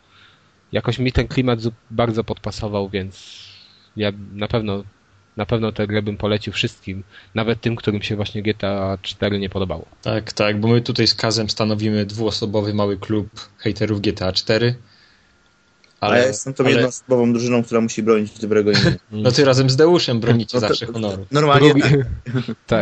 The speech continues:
Speaker 1: tak,
Speaker 2: Ale
Speaker 1: drugi kontuzja od nas, go nie ma dzisiaj, więc
Speaker 2: <laughs> Ale, ale co do Red Dead Redemption, to chyba się wszyscy zgadzamy, że jest wa-, warto sobie pograć. Tylko mnie trochę denerwuje, znaczy denerwuje, tak trochę mnie mierzi bardziej niż denerwuje,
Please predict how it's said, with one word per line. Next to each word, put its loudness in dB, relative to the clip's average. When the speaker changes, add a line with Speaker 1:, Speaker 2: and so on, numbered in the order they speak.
Speaker 1:
tak, 2
Speaker 2:
Ale 2
Speaker 1:
drugi 4
kontuzja 4
od 2
nas, -4
go -2
nie 2
ma 2
dzisiaj, -4
więc -8
Speaker 2:
<laughs> -4
Ale, 2
ale 0
co 0
do 2
Red 0
Dead -2
Redemption, -2
to -8
chyba 0
się -6
wszyscy -6
zgadzamy, 0
że -6
jest -8
wa-, -8
warto 0
sobie -6
pograć. -6
Tylko -4
mnie -2
trochę -2
denerwuje, 0
znaczy -4
denerwuje, 0
tak -4
trochę -4
mnie -4
mierzi 2
bardziej -6
niż -10
denerwuje, -6